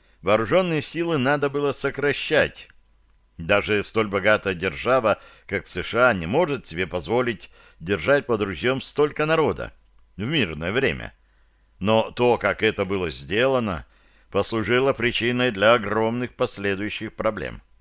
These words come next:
Мы больше не пошлём американских парней, наших избирателей, в грязные окопы.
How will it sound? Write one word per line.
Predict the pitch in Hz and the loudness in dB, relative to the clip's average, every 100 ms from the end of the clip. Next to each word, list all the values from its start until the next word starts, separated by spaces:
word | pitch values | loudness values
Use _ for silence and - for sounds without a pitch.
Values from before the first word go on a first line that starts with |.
| - _ _ _ _ _ _ _ | -20 _ _ _ _ _ _ _
Мы | 135 139 | 2 4
больше | 123 113 120 | 6 4 2
не | 123 | 0
пошлём | 123 165 - 135 120 139 _ _ _ | 2 0 0 2 2 0 _ _ _
американских | 104 120 123 120 127 117 - 110 | 0 2 0 0 0 0 -6 -8
парней, | - 113 110 113 110 123 - _ | 0 0 0 -4 -4 -8 -18 _
наших | 104 98 87 | -2 -2 -4
избирателей, | 104 82 98 107 113 135 135 | -10 -4 2 2 2 0 -2
в | 101 | 2
грязные | 101 92 80 92 | 2 2 0 -6
окопы. | 87 98 117 131 | -2 -2 -2 -10